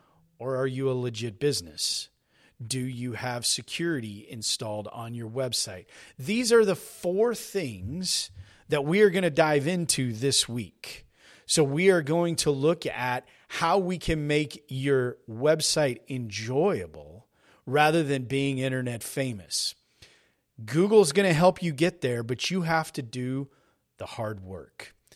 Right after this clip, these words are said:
I'm Uncle Ron. That's our topic and a very high level look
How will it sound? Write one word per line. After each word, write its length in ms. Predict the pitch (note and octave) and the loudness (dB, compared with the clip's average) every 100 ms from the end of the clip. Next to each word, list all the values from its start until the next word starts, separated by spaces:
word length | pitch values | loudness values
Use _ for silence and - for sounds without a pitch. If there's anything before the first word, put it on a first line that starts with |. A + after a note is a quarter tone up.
| _ _ _ - | _ _ _ 6
I'm 220 | G3 B3 | 6 8
Uncle 300 | C#4 - C#4+ | 6 6 6
Ron. 480 | G#3+ F3+ E3 D3+ C#3+ C#3 C#3 B2+ B2+ | 8 8 8 4 0 -4 -8 -8 4
That's 360 | G3 B3+ - | 6 6 4
our 140 | B3 G#3+ | 4 2
topic 640 | - A3+ B3+ G#3+ F3+ - | 2 2 2 2 0 0
and 120 | E3+ | 0
a 120 | D#3+ D3+ | 2 0
very 640 | B2 C3 G#3 B3 B3+ A3 | -2 0 4 4 4 0
high 360 | D3 G3 A3 | 0 2 4
level 460 | A3+ G3+ G3 G3+ F3 | 4 6 4 4 2
look 440 | C#3 E3 D#3+ - | 4 4 4 -4